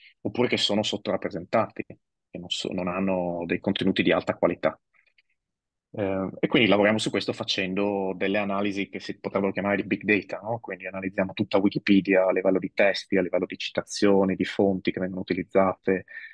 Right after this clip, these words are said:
eh, di utilizzo che gli utenti fanno di Wikipedia e cose di questo tipo. Questo è solo un esempio, ma, diciamo, il secondo filone è quello della, della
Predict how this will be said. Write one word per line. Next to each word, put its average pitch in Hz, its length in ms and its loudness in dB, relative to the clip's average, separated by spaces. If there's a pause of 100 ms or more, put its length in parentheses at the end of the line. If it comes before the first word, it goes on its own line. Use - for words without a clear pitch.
(120)
eh, - 120 -8
di 101 120 2
utilizzo 104 480 4
che 95 100 4
gli 92 60 6
utenti 113 400 4
fanno 90 260 -2
di 87 80 -4
Wikipedia 92 600 -2 (680)
e 104 100 -8
cose 98 240 -2
di 95 60 -2
questo - 240 -8
tipo. - 280 -8 (920)
Questo - 320 -2
è - 20 -4
solo 98 180 2
un 101 80 2
esempio, 92 420 0
ma, 85 80 -6
diciamo, 87 240 -6
il - 60 -14
secondo 113 300 2
filone 117 240 6
è 104 40 4
quello 104 180 2
della, 92 280 -2
della 90 420 -8